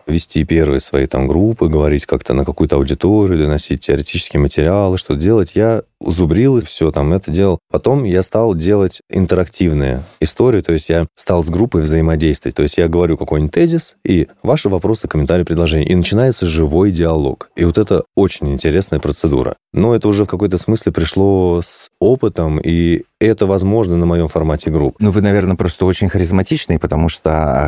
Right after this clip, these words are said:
Speaker 2: э, когда я однажды так, э, сказал, ваши вопросы, что там,
Speaker 1: Комментарии,
Speaker 2: комментарии,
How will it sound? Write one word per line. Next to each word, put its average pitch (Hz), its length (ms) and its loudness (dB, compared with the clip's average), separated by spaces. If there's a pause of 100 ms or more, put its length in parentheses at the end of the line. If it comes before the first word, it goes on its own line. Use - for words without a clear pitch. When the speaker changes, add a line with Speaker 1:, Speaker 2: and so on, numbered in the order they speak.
(160)
Speaker 2:
э, - 40 -2
когда 78 300 0 (200)
я 78 200 0
однажды 69 380 -2
так, - 260 -4
э, 71 160 0
сказал, 104 360 0
ваши 95 280 -2
вопросы, 82 960 -2
что - 200 -2
там, 85 140 0
Speaker 1:
Комментарии, 90 520 2
Speaker 2:
комментарии, - 20 -2